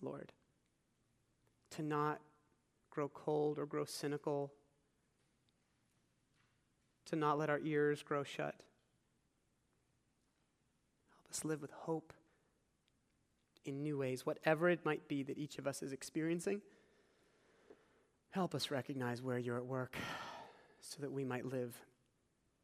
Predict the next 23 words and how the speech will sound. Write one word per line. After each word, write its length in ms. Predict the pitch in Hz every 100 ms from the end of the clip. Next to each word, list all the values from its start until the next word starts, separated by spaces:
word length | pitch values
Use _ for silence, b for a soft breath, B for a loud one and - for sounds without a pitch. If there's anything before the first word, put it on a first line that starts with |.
| _ _ _ _ -
with 100 | 131
an 60 | 123
attitude 320 | 127 123 131
of 120 | 131
resurrection. 640 | 127 123 - - - - - - - _ _ _ _ _ _ _ _ _ _ _ _ _ _ _ _ _ _ _ _ _ _ _ _ _ _ _ _ _ _ -
We 120 | 143 143
know 160 | 147
that 120 | 143
there's 160 | 143 135
no 100 | 143
formula 420 | - 143 135 127
for 160 | - 127
any 140 | 127
of 80 | 123
this, 180 | - -
Lord, 180 | - 131 _ _ _ _ _ _ _ _ _ _ _ _ - _ -
but 100 | 131
we 100 | 131
do 180 | 135
believe 360 | 131 135 131 127
that 120 | 127
your 300 | 135 131 127
promise 640 | 123 - 127 131 - -